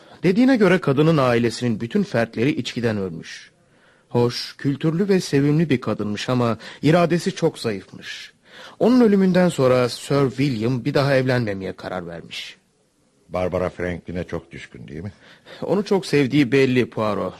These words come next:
Speaker 1: Her halinden belli.
Speaker 2: Görüyorsun ya Hastings, burada adeta benim gözüm kulağım gibisin. Sen olmasan ben bu sakat halimle bütün bunları nasıl öğrenebilirdim?
Speaker 1: <laughs> Hepsi bu kadar değil dostum. Sir William ev sahibi George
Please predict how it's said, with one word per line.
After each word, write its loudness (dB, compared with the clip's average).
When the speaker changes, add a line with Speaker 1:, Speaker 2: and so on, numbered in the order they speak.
Speaker 1:
Her 2
halinden 2
belli. -6
Speaker 2:
Görüyorsun 4
ya 4
Hastings, -6
burada 2
adeta 2
benim 0
gözüm -2
kulağım -2
gibisin. -14
Sen 0
olmasan 0
ben -2
bu -8
sakat -6
halimle -2
bütün -4
bunları -4
nasıl -4
öğrenebilirdim? -2
Speaker 1:
<laughs> -14
Hepsi 0
bu 4
kadar 4
değil 0
dostum. -6
Sir 4
William 2
ev 2
sahibi 2
George 2